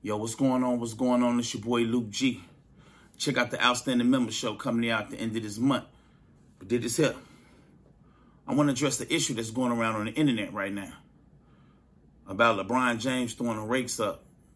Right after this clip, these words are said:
a picture that King Yella posted, and all these out-of-town people being very disrespectful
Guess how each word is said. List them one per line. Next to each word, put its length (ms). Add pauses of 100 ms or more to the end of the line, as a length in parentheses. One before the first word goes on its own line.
(120)
a 80
picture 360
that 200
King 320
Yella 300 (220)
posted, 500 (880)
and 160
all 120
these 200
out-of-town 560
people 340
being 320
very 300
disrespectful 800